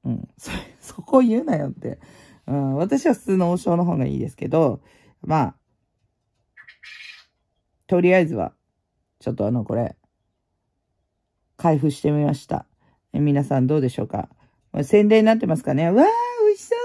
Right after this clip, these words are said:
う、素晴らしい！」とか言って言って。うん、「買いたくなりました？」ならねえよってか。うん、だって別にこれステマじゃないからさ。とりあえずでもケーマーの方だったら、ぜひ、え、ぜひ、おすすめでございます。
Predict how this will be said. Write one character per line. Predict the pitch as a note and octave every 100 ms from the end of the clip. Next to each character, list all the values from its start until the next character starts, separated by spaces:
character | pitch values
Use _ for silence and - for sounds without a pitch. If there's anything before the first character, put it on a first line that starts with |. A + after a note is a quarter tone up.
| A4+
う、 |
素 | F#4+
晴 | F#4
ら |
し | F#4 A4 B4 D5+ E5 C#5
い！」 |
と | -
か | -
言 |
っ | -
て |
言 | -
っ |
て。 | - A#2+ - - _ _ _ _ _ _ _
う | D#3
ん、 | D3+
「買 | - A#3+
い | C#4+
た | D4+
く |
な | C4+ C4+
り |
ま | D4 D#4
し | -
た？」 | D#3+ D#3 D#3+ - B2+
な | B2
ら | C#3+ C4
ね | B3 E3
え |
よ | C#3+
っ | D3+ -
て | -
か。 | C3+ D3 A3+ B3+ _ _ _ _ _
う | -
ん、 | C3+
だ | C#3
っ | E3+
て | - B2+ A2+
別 | B2 B2+ -
に | C3+
こ |
れ | C3
ス | -
テ | - C4+
マ | D4
じ | B3
ゃ | F#3
な | D#3
い |
か | D#3+ -
ら | B2
さ。 | - - _ _ _ _ _
と | G#3
り | A3
あ |
え | G3+
ず | D#3
で |
も | D#3
ケ | C#3 F3+ F3
ー | F3
マ | E3+
ー | E3
の |
方 | E3 F3
だ | E3+
っ | C#3+
た | -
ら、 | D#3 D#3+ C#3 _ _
ぜ | -
ひ、 | E3 C#3+ B2 _ _ _ _ _
え、 | -
ぜ | B2+ G#3
ひ、 | G3+ D#3 - _ _ _
お | D#3
す | D#3+
す | G#3+ F#3+
め | F3+
で | E3+
ご | F3
ざ | E3+
い | D#3+
ま | D#3
す。 | D3+